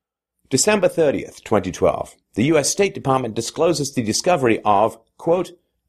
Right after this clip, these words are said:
"a blood clot in her head from the concussion." What does this have to do with her email server? Well,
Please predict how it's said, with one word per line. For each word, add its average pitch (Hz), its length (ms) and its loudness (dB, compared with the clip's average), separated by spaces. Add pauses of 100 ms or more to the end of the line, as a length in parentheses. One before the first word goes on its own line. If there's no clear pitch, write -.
"a 151 80 4
blood 139 440 0
clot - 380 -2 (440)
in 127 160 2
her 117 180 0
head 85 400 -2 (760)
from 92 600 -2 (140)
the 73 200 -2
concussion." 78 580 -4 (120)
What 82 240 -6
does 87 120 -6
this 104 140 -4
have 113 180 -2
to 98 60 -8
do 135 320 -2 (240)
with 85 140 -6
her 90 120 0
email 113 300 2
server? 120 320 0
Well, 190 320 0